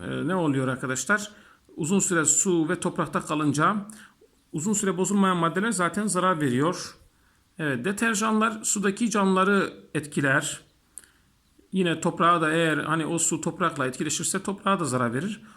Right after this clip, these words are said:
Organik sıvılar, petrol, yağ arkadaşlar bunlar yine zarar verir. Bunların, e, sıvılardan, e, arındırılması çok zor oluyor arkadaşlar. Mesela bir katıyı s-, e, bir, e, sudan ayırmak için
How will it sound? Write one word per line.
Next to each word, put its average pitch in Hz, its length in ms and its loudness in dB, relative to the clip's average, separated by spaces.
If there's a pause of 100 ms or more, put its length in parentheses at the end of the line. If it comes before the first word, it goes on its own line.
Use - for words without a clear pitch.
(120)
Organik 196 360 2
sıvılar, 156 640 2 (320)
petrol, 185 480 0
yağ 170 560 2 (180)
arkadaşlar 151 520 -4 (120)
bunlar 170 540 2 (300)
yine 175 220 0
zarar 156 360 2
verir. 156 340 -2 (300)
Bunların, 240 400 2
e, 160 420 0
sıvılardan, 160 960 2 (240)
e, 156 80 -12 (500)
arındırılması 190 680 2
çok - 220 -2
zor 202 180 2
oluyor 147 340 2
arkadaşlar. 139 480 -4
Mesela 202 340 -2
bir 233 160 -4
katıyı 214 460 -2 (460)
s-, - 540 -2
e, 156 140 0
bir, 202 300 0
e, 151 260 -2
sudan 190 760 2
ayırmak 208 400 0
için 240 380 -2